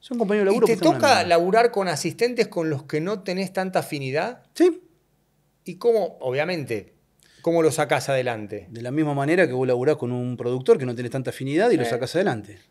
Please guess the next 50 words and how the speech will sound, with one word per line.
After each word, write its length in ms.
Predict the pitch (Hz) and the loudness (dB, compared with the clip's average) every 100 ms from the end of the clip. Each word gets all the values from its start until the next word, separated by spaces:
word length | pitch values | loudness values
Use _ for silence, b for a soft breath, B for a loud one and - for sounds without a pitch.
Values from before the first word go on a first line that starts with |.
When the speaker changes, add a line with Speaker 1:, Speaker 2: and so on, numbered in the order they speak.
| _ | _
Speaker 2:
Sí. 260 | - 170 165 _ 160 | -18 -18 -18 _ -2
Speaker 1:
Igual. 320 | 220 143 135 _ _ _ _ _ _ _ _ _ - | 2 2 0 _ _ _ _ _ _ _ _ _ 2
Speaker 2:
Pero 200 | 147 147 | 4 6
hay 120 | 156 | 4
una, 360 | 156 139 - _ _ _ | 2 0 -6 _ _ _
quizás 380 | - 135 175 165 | -12 2 2 2
entre 240 | 165 151 151 | -2 0 0
ustedes 260 | 180 180 | 0 0
hay 100 | 156 | 0
más 200 | 151 143 | 0 -2
interacciones 560 | 151 143 147 139 180 156 | -4 -2 -2 0 -2 -2
que 80 | 120 | -4
las 140 | 113 | -8
que 80 | 120 | -6
yo 100 | 120 | -6
puedo 120 | 131 139 | -4 -4
tener 140 | 135 | -2
con 120 | 143 | -4
un 400 | 143 127 123 117 110 | -4 -4 -6 -8 -2
productor, 380 | 117 110 143 113 | -2 2 2 2
¿eh? 40 | |
Con 100 | 104 | -2
la 80 | 101 | -4
cual 180 | 131 143 | 0 0
hasta 260 | - 107 B B B B | 0 -6 B B B B
me 60 | 117 | -4
puede 180 | 127 120 | 0 0
caer 200 | 117 117 | 0 0
mal, 340 | 143 170 156 | 4 6 4
tener 260 | 123 120 113 | 2 -2 -4
sesgo, 680 | - 147 151 135 156 151 147 B B B | 0 4 4 6 6 6 0 B B B
putearlo 420 | - 139 151 151 131 | -8 2 6 6 4
cuando 180 | 127 | 0
no 80 | 135 | -2
se 80 | 131 | -2
lo 60 | 127 | 0
merece, 600 | 139 175 165 170 165 156 | 2 4 2 4 4 4
ser 240 | 135 139 | 0 -2
más 220 | 135 135 127 | 0 -2 2
duro 280 | 165 165 | 4 6
con 120 | 156 160 | 6 6
él 460 | 175 190 185 147 | 4 4 0 -4
porque 200 | - 113 | -8 -8
me 140 | 110 113 | -6 -2
cae 180 | 131 135 | 0 4
mal 360 | 156 175 185 | 6 6 6
y 200 | 151 120 | 2 -2
es 100 | 110 | -4
algo 200 | 120 120 | -4 -4
que, 180 | 113 110 | -4 -6